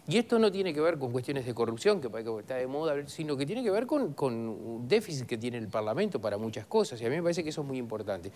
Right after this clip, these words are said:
La otra cosa que proponemos es que algunas, por lo menos algunas de las observaciones, y que quede dicho en la ley,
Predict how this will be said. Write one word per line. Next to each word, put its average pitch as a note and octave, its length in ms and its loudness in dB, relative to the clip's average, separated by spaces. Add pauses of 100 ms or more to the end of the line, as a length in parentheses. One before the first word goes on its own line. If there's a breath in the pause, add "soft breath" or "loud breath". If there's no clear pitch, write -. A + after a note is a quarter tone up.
(360 loud breath)
La E3+ 140 8
otra A3 280 4
cosa D#3+ 240 0
que A#2+ 100 -2
proponemos C#3 560 0
es C#3 80 -8
que - 120 0
algunas, F#3 540 4
por C3 220 4
lo B2 160 6
menos B3+ 300 2
algunas D3+ 500 4
de A2 100 -2
las A2 160 -2
observaciones, A#2 760 2
y G2 80 -10
que G2+ 140 -4
quede D#3 180 0
dicho F3 240 2
en E3 80 -2
la D#3 100 2
ley, A#2+ 220 2